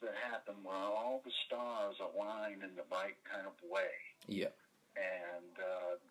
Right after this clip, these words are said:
Speaker 1: that's kind of what happened with Breaking Bad. It became, um, kind of this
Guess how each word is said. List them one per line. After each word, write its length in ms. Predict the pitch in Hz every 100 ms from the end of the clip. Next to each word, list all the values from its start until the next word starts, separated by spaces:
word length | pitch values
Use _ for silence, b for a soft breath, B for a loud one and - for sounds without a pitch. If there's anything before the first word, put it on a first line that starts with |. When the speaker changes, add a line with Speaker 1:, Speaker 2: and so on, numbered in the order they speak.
| -
Speaker 1:
that's 300 | - 117 - - - - - -
kind 300 | - - 151 -
of 80 | 135
what 80 | 120
happened 300 | 120 127 131
with 140 | 113 107 -
Breaking 320 | 110 - 113 107
Bad. 380 | 113 123 110 104
It 160 | 107 - -
became, 640 | 120 - - 127 269 139 - _ _ _ _ _ _ _ _ _ _ _ _ -
um, 440 | 302 - - - - - _ _ _ _ -
kind 320 | - 127 254
of 160 | 123 110
this 240 | 107 -